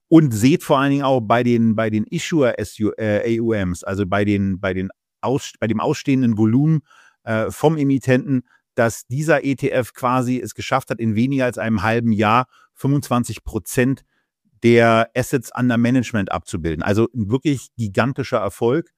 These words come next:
der hier gelungen ist mit diesem Produkt. Und diesen Teil, den wollte ich euch noch zeigen, insbesondere bei den Fund Characteristics. Ihr habt im Moment in dem Fonds,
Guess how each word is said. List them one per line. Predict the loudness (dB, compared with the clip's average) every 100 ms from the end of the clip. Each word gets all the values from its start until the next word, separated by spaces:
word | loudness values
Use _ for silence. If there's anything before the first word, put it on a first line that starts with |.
| _ _ _
der | -4 0
hier | 0 0 2
gelungen | 4 4 0 -4
ist | -4 -2
mit | -2 -2
diesem | -4 -4
Produkt. | -2 -2 -2 -4
Und | -4 -4 -4 _ _
diesen | -16 -4 -2 0
Teil, | 0 0 0 -2
den | -4 -4 -2
wollte | 0 0 -2
ich | -6 -4
euch | -2
noch | -2 -4
zeigen, | 0 2 2 -2 _ -20 _ _
insbesondere | -4 -2 -2 0 0 0
bei | 2 2
den | 2 2 0
Fund | -2 -4 -4 -4
Characteristics. | -2 0 0 0 0 0 0 -4 -4 -6 _ -20 _
Ihr | -2 0
habt | 0 -2
im | 0
Moment | 2 2 0 -2
in | -4 -2
dem | 0 0 0
Fonds, | -4 -2 2 2 -2